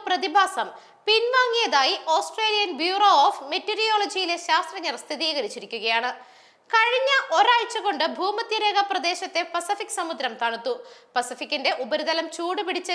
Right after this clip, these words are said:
കഴിഞ്ഞ ജൂണിലായിരുന്നു എൽ നിനോയുടെ തുടക്കം. ഡിസംബറിൽ താപനില ഏറ്റവും ഉയർന്ന നിലയിലുമെത്തി.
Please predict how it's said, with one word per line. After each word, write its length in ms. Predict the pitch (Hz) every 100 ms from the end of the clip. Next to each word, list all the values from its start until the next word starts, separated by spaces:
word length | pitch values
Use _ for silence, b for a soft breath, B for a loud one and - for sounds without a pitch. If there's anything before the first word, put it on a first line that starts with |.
| 349
കഴിഞ്ഞ 280 | 339 330 330 254
ജൂണിലായിരുന്നു 720 | 349 415 440 415 311 240 285 330 311
എൽ 80 | 339 381
നിനോയുടെ 400 | 359 302 262 214
തുടക്കം. 360 | 220 226 226 254 - B B B -
ഡിസംബറിൽ 460 | 427 466 494 508 508 494
താപനില 460 | 403 403 403 339 285 403 320
ഏറ്റവും 400 | 415 - 381 349 320
ഉയർന്ന 300 | 370 392 403 370 285
നിലയിലുമെത്തി. 600 | 285 302 233 214 262